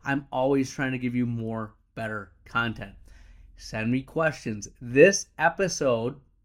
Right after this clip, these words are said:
is based on a listener question, all right? So Doctor Lily at the ultimate O D dot com.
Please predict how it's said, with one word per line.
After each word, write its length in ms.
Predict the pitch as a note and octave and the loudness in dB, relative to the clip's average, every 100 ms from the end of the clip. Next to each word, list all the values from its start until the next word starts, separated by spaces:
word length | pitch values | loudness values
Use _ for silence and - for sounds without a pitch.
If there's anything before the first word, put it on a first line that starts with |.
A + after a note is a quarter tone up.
| _ _ _ _ _ | _ _ _ _ _
is 180 | C#3+ C#3+ | -2 -2
based 320 | B2+ D#3 D#3+ | 4 4 4
on 220 | D3 D#3 D3+ | 0 0 2
a 340 | D#3 D#3 C#3 _ _ _ _ | 2 0 -4 _ _ _ _
listener 440 | B2 C3+ C#3+ D#3+ C#3 | 2 4 4 0 -2
question, 480 | - C3 A2+ - - _ _ _ _ | 4 4 4 -4 -20 _ _ _ _
all 80 | B2+ | 2
right? 260 | C3+ E3 - - _ _ | 4 4 0 -20 _ _
So 240 | C#3 B2 | 2 2
Doctor 460 | A#2 C#3+ E3 F3 E3+ | 6 8 8 6 0
Lily 260 | E3+ E3+ | 0 2
at 140 | D3+ C#3+ | 2 2
the 80 | C#3 | 0
ultimate 340 | C3 B2+ B2+ | 0 -2 -6
O 140 | C#3 | -4
D 180 | C3 C#3 | -2 0
dot 280 | B2+ A#2+ A#2 | 0 0 -2
com. 460 | - F3+ F3+ F3+ | -4 0 0 0